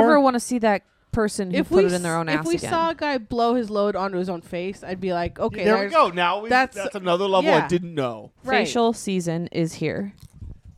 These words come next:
Speaker 2: Like something we haven't seen before, bro. Oh,
Speaker 1: Bath play?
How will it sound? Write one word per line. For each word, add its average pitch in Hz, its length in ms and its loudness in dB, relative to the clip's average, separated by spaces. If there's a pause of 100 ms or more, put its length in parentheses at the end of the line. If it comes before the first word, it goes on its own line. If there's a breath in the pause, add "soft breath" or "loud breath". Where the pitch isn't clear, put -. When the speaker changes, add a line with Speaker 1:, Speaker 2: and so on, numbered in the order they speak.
(140)
Speaker 2:
Like - 140 -20
something 262 260 -6
we 285 100 -4
haven't 269 220 -8
seen 285 300 -10
before, 160 360 -8
bro. 156 300 -6 (1700)
Oh, - 140 -18
Speaker 1:
Bath 185 300 -2
play? 277 280 -2